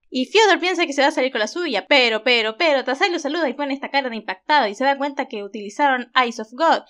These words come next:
gracias a Francis. En fin, Fyodor se va preso, pero no se preocupen, fans de Fyodor, que este no es su fin. Y ya terminando con esta temporada, se celebra que vencieron a Fyodor, pero Dazai predice que vendrán cosas peores.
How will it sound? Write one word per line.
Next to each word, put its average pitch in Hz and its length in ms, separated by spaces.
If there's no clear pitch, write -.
gracias 220 300
a - 80
Francis. 285 520
En 233 240
fin, 233 260
Fyodor 403 400
se 330 140
va 302 100
preso, 359 260
pero 311 140
no 349 80
se 370 140
preocupen, 349 400
fans 226 200
de 226 120
Fyodor, 202 420
que 320 140
este 320 360
no 359 80
es 269 120
su 214 120
fin. - 320
Y 359 160
ya 415 160
terminando 262 460
con 226 100
esta 247 220
temporada, 240 460
se 320 120
celebra 269 380
que 294 100
vencieron 233 380
a 196 60
Fyodor, 247 340
pero 220 160
Dazai 214 260
predice 262 440
que 214 100
vendrán 233 320
cosas 240 240
peores. 262 500